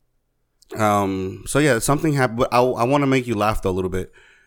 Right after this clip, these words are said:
'cause you said teen angst. Uh, one thing I thought was funny. So I looked up the director when I was watching the movie. I was, like, really curious because I felt like the actors are there, the story is there. Why is this movie feeling so weird? Um. So the, the, the,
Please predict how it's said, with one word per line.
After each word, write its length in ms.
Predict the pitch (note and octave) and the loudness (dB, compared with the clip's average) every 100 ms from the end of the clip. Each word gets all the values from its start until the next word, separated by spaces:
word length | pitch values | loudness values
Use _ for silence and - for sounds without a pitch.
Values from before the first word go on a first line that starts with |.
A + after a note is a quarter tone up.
| _ | _
'cause 160 | - G#2+ | -4 0
you 140 | A#2+ | 2
said 280 | A#2 B2 - | 2 0 -2
teen 280 | - B2 - | -4 -2 -2
angst. 480 | G#2 F#2 - - - | -2 -4 -6 -14 -10
Uh, 240 | F#2+ F2+ F2+ | -4 -2 0
one 160 | G2 | -2
thing 100 | G#2+ | -2
I 60 | G#2 | -2
thought 80 | G2 | -2
was 120 | F#2 | -4
funny. 260 | G2 F#2 F2+ _ _ _ | -2 -4 -6 _ _ _
So 120 | - A2 | -2 0
I 60 | |
looked 300 | G#2+ C3+ C#3 | 2 0 0
up 120 | C3+ | -2
the 80 | A#2 | 0
director 440 | G2+ G2+ A2 - F2 | -2 0 0 -2 -4
when 100 | F2+ | -2
I 40 | |
was 80 | G2 | 0
watching 200 | B2+ B2+ | -2 0
the 40 | A#2+ | 0
movie. 80 | B2 | 0
I 40 | |
was, 80 | G#2 | 0
like, 100 | G#2 | -2
really 280 | G2+ B2+ D3 | 0 0 0
curious 400 | - C3 A#2+ A#2+ | -2 0 0 0
because 280 | G#2+ A2+ G2+ | -4 -4 -2
I 80 | G#2+ | -2
felt 220 | - B2 | 0 0
like 340 | A#2+ A2+ G#2+ - - _ _ | 2 0 -2 -12 -20 _ _
the 160 | G#2+ G#2 | -2 2
actors 320 | C#3+ - C#3 | 2 0 -2
are 80 | G#2 | 0
there, 320 | F#2+ F#2+ G2+ | 2 0 0
the 60 | |
story 420 | F#2 - A2 D#3 D3 | -2 0 2 4 2
is 120 | F#2+ | 0
there. 360 | F#2 F#2+ G2+ - - _ _ _ | 0 0 -2 -10 -20 _ _ _
Why 400 | F#2 F#2 G2 A2 | -6 0 2 4
is 160 | A#2+ A#2 | 2 0
this 140 | A2+ | -2
movie 240 | A#2 A2+ | 0 0
feeling 340 | A2 - A2 G2+ | 0 -2 -2 -2
so 420 | - - G2+ G#2 | -2 0 2 2
weird? 560 | G2 F#2 F#2+ G#2+ C3+ - - _ _ _ _ _ | 0 -4 -4 -2 -4 -8 -20 _ _ _ _ _
Um. 360 | - G2+ G2 G2 | -2 2 2 -2
So 140 | - | -2
the, 340 | A2 A2 F#2+ - | 0 0 0 -2
the, 100 | A2+ | -2
the, 300 | G#2 A2+ G#2+ | 0 -2 -2